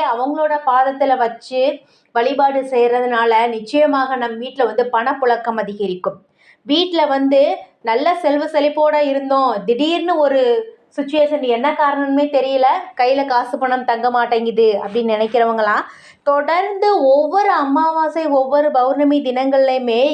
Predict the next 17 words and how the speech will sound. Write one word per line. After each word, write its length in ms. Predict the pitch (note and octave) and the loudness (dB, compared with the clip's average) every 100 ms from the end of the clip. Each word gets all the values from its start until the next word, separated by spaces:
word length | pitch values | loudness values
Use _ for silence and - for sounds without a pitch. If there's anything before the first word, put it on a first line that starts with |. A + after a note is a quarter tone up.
| B3+ | 0
இந்த 320 | C#4+ D4 D#4+ | 0 2 0
மூன்று 440 | C4 D4 F4+ F4+ E4+ | 2 0 0 -2 -2
பொருளை 320 | D#4 D4+ D4 | 0 0 0
வைத்து 320 | C4+ B3+ C4 | 0 -2 -4
நீங்க 200 | C4+ B3 | -6 -2
வழிபாடு 480 | A#3 A3+ B3+ D4 C#4+ | 0 0 2 0 0
செஞ்சுட்டு 540 | C#4 C4+ A#3+ A#3+ G#3 B3 - - - - _ _ _ | 0 0 -2 -4 0 0 0 -8 -20 -20 _ _ _
தொடர்ந்து 440 | A#3+ C4 D4 D#4+ D4+ | 0 2 2 0 -2
செய்து 320 | C4 C4+ C#4 | 0 0 2
வரும்போது 460 | B3+ B3 A#3 C4 | 0 2 0 0
நிச்சயமாக 640 | C4 A3+ - D4 C#4 C4 C#4 | 0 0 2 2 2 0 0
உங்க 120 | B3+ | 0
வாழ்க்கையில 540 | A3+ A3+ B3 C4 B3 C4+ | 0 0 0 0 2 4
ஒரு 120 | A#3 | 2
நல்ல 300 | G3+ A3+ C#4 | 2 2 2
மாற்றம் 460 | A#3 A3 A3+ A#3 A3+ | 2 -2 0 -2 -2
வரும். 320 | F#3 A3 | -2 -2